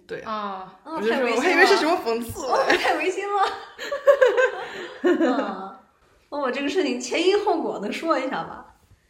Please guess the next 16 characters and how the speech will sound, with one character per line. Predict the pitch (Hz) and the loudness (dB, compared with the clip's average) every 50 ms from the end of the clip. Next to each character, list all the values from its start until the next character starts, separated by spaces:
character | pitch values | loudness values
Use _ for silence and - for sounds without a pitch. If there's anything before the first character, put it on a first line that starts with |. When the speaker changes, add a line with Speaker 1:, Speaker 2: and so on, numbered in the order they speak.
| _ - | _ -8
Speaker 3:
就 | - 359 | -6 -4
是 | - 349 | -4 -4
其 | - - - 381 | -4 -4 -6 -6
实 | 392 370 311 311 311 311 311 - - - _ _ _ _ _ _ _ | -4 -4 -4 -4 -4 -4 -6 -10 -18 -20 _ _ _ _ _ _ _
我 | - 220 | -16 -14
这 | 220 | -10
个 | 254 262 254 240 - | -6 -4 -4 -4 -4
问 | 302 349 330 - | -4 -6 -6 -6
题 | 220 - 196 185 | -8 -8 -8 -8
啊， | 170 180 - - - - _ _ _ - | -8 -8 -8 -10 -16 -20 _ _ _ -16
看 | - - 508 494 427 427 - | -8 -2 0 0 0 0 -2
似 | - 349 | -4 -4
莫 | 339 349 320 262 | -4 -2 -2 -2
名 | 233 220 240 | -4 -4 -8
其 | 254 - - 208 | -10 -10 -8 -6
妙。 | 196 208 208 175 - - - - | -4 -4 -4 -6 -6 -10 -14 -18